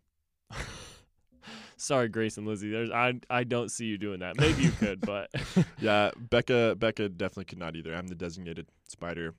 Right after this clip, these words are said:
Speaker 2: handler in our house.
Speaker 1: Spider killer.
Speaker 2: <laughs>
Speaker 1: I, this reminds me of a story. Sorry, this is a tangent. One time,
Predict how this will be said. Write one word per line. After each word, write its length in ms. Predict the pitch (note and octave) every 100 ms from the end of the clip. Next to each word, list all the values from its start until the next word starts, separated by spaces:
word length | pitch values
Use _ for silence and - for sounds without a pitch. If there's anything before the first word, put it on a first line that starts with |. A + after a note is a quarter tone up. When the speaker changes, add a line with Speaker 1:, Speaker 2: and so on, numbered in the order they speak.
| _ _ _ -
Speaker 2:
handler 340 | E2 D#2+ E2
in 60 | D#2+
our 80 | E2
house. 260 | E2+ E2 E2+
Speaker 1:
Spider 360 | - G#2+ G#2+
killer. 340 | G#2+ G#2+ A2+ A#2 - - - C3+
Speaker 2:
<laughs> 460 | C#3+ C3+ - A#2 D3
Speaker 1:
I, 140 | D3+
this 260 | E3 F#3 F#3
reminds 260 | F3 D#3+ C#3
me 80 |
of 40 | B2+
a 20 |
story. 280 | - G#2 F#2
Sorry, 180 | G#2+ G2+
this 140 | G#2+
is 100 | B2
a 20 |
tangent. 380 | A2+ A#2 A2 A2+ _ _ - _ -
One 240 | A#2 B2
time, 400 | C3 B2 A#2+ B2